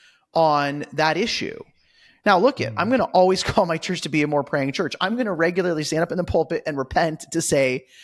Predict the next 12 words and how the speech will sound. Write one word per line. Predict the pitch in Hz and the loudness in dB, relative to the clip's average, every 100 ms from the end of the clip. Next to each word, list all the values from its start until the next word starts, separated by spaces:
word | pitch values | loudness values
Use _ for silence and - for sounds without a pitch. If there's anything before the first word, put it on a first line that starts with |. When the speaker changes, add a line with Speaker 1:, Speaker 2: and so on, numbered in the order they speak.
| - - | -14 -4
Speaker 1:
I | 170 | -2
have | 220 220 | -2 -2
to | 170 | -4
remind | 156 185 233 | 0 2 2
myself | 226 185 165 - | -2 -2 -4 -2
every | 175 196 | -2 0
single | 190 190 | -2 0
day | 160 139 139 | 2 2 0
to | - - | -6 -4
open | 147 170 160 | -2 -2 -2
up | 156 - | -4 -6
the, | 156 | -10